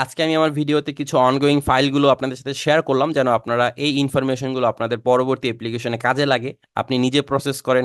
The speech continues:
কারো মাধ্যমে প্রসেস করান, যেখানে যেভাবেই করেন এই ইনফরমেশনগুলো অবশ্যই আপনাকে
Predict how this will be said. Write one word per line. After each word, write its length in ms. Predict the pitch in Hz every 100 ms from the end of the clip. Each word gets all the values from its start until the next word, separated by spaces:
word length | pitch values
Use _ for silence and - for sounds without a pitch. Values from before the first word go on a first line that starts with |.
| 127
কারো 140 | 123 117
মাধ্যমে 260 | 110 127 143 139
প্রসেস 260 | 131 143 -
করান, 180 | 127 123 117
যেখানে 240 | 120 156 160
যেভাবেই 340 | 143 156 175 196
করেন 160 | 143 147 127
এই 80 | 127
ইনফরমেশনগুলো 540 | 120 120 123 120 123 117 104
অবশ্যই 260 | 113 135
আপনাকে 220 | 123 123